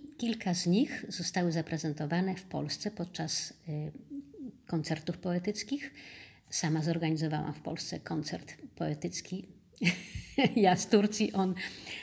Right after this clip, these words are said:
ze Stanów. To były bardzo wzruszające momenty, kiedy publiczność podeszła do nas i, i zapytała się, jak długo mieszkamy za granicą, że tak pięknie mówimy po polsku, że jesteśmy nadal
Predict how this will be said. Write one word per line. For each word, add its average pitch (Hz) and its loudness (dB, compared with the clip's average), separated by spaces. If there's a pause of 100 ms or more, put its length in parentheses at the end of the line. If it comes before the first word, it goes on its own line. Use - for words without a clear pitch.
(140)
ze 175 6
Stanów. 170 4 (1300)
To 196 -2
były 180 2
bardzo 165 2 (140)
wzruszające 165 0
momenty, 156 2
kiedy 170 0
publiczność 165 -6
podeszła 160 -4
do 156 -2
nas 180 -2
i, - -6 (960)
i - -10
zapytała 165 0
się, - -2
jak 156 -2
długo 170 2
mieszkamy 156 0
za 156 2
granicą, 160 0
że 170 -4
tak 156 -4
pięknie 165 -2
mówimy 165 0
po 185 -4
polsku, 180 -2
że - -6
jesteśmy 156 -4
nadal 156 -2